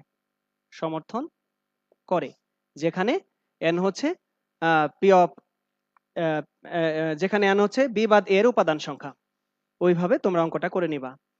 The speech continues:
এবং আশা করি তোমরা উদাহরণ এবং বইয়ের যে সংজ্ঞাগুলো দেওয়া আছে সেগুলো ভালো করে ফলো করবা,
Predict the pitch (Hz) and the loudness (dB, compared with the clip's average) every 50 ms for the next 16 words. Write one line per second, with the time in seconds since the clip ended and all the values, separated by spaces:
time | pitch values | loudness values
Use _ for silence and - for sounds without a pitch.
0 | _ _ _ - 165 170 180 185 185 180 170 165 170 - 202 185 202 202 202 190 | _ _ _ -2 0 2 2 2 2 0 -4 -6 -6 -6 -4 -2 -2 -2 -2 -2
1 | 196 190 190 190 185 185 190 185 - 190 185 180 170 170 175 180 185 185 185 185 | -2 0 2 4 4 4 4 2 0 -2 -2 -2 0 2 2 2 2 2 0 -4
2 | - 175 160 170 170 170 175 175 165 160 170 170 160 180 175 - 196 185 185 180 | -6 -6 -4 -2 -2 -2 -2 -2 0 0 0 0 -2 -4 -6 -4 -4 -2 -2 -2
3 | 165 165 170 165 170 170 170 175 165 - - 175 175 175 160 - 170 160 165 170 | 0 0 -2 0 0 2 2 2 0 -2 -4 -4 -4 -4 -4 -6 -6 -4 -2 -2
4 | 175 175 170 160 139 151 156 160 170 170 160 - 165 165 170 170 185 185 185 226 | 0 0 -2 -2 -4 -6 -6 -4 -2 -2 -2 -2 -4 -4 -2 -2 -2 -2 0 -2